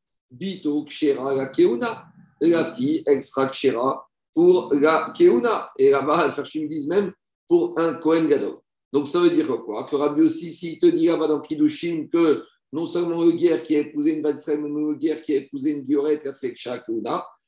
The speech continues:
Donc, a priori, il n'y aurait pas de différence si Bat Guerre Ammoni,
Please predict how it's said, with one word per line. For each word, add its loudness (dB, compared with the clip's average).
Donc, 2
a 4
priori, 0
il 2
n'y 6
aurait 2
pas 0
de -2
différence -2
si -8
Bat 2
Guerre 4
Ammoni, -2